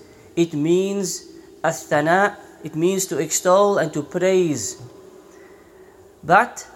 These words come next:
it also means to express gratitude. So when we say Alhamdulillah, we are praising Allah subhanahu wa ta'ala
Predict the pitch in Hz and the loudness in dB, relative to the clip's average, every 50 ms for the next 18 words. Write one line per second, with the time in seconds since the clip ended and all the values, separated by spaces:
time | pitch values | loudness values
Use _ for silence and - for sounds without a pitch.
0 | - - - 185 180 - - - 208 220 240 254 262 254 240 240 220 202 190 185 | -6 0 0 0 0 0 0 4 6 8 8 8 6 6 4 4 4 4 2 2
1 | 190 202 214 220 214 - - 185 - 170 170 - - - - 185 190 180 - - | 0 0 -2 -2 -2 -4 -4 -4 -4 -2 -2 -4 -6 -4 -4 -2 -2 0 -2 -2
2 | - 143 139 143 143 - 165 151 - 139 135 127 117 104 - - - - - - | 0 0 0 0 0 -2 -6 -6 -6 -8 -8 -8 -8 -10 -12 -20 -20 -20 -20 -18
3 | - - - - - - - - - - - - - - - - - - - 175 | -18 -18 -18 -20 -20 -20 -20 -20 -20 -20 -20 -20 -20 -20 -20 -14 -6 -4 -2 0
4 | 165 180 208 233 240 247 233 - - 226 226 226 - 190 180 165 - - 233 233 | 0 0 0 0 0 0 0 4 4 6 6 6 6 6 4 2 2 2 2 2
5 | 226 214 202 190 185 185 175 170 180 196 220 240 240 - - - - - - - | 2 2 0 0 0 0 2 2 2 2 2 0 -2 -8 -20 -20 -20 -20 -20 -20
6 | - - - - - - 147 165 175 180 185 180 - 220 220 233 254 254 240 226 | -20 -20 -20 -20 -10 -4 0 2 4 4 2 2 0 0 2 2 2 0 0 0
7 | 240 233 214 208 202 208 220 233 226 202 208 202 - 208 - - - 208 202 208 | 2 2 4 4 6 6 6 6 6 4 0 -2 -4 -4 -4 -2 0 2 2 2
8 | 214 208 202 196 196 196 196 180 180 196 208 220 233 254 269 285 | 2 2 2 0 2 2 4 6 6 6 6 6 6 4 2 0